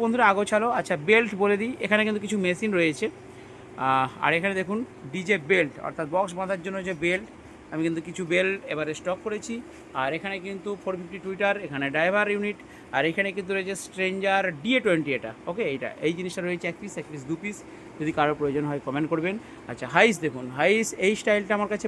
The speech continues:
পাবেন, আহ, ঠিক আছে, ওকে, আর এই স্টাইলটা, স্টাইলটাও পাবেন। এর সাথে বন্ধুরা বলে দিই, কিউ ওয়ান স্পিকার পাবেন আপনারা আপনার কাছে, এর সাথে অডিও টোন, আর এখানে দেখতে পাচ্ছেন চং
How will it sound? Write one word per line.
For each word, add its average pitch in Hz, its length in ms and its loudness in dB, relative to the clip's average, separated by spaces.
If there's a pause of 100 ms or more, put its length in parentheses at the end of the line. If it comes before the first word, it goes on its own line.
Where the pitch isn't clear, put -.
পাবেন, 190 260 2
আহ, - 840 -6
ঠিক 220 180 -2
আছে, - 180 -4
ওকে, 220 140 -2 (280)
আর 139 80 4 (180)
এই 180 140 0
স্টাইলটা, 170 480 -2 (160)
স্টাইলটাও 165 440 2
পাবেন। 120 220 -2 (600)
এর 208 120 4
সাথে 240 220 2
বন্ধুরা 226 320 0
বলে 208 140 2
দিই, 214 160 -6
কিউ 226 140 -6
ওয়ান 240 200 4
স্পিকার 208 320 2
পাবেন 202 240 2
আপনারা 170 240 0
আপনার 160 220 -2
কাছে, 175 200 -4 (640)
এর 202 100 4
সাথে 220 160 4 (120)
অডিও 196 220 10 (100)
টোন, 214 160 8 (540)
আর 131 180 4
এখানে 208 180 -4
দেখতে 208 160 -6
পাচ্ছেন 214 220 -4 (140)
চং 202 180 4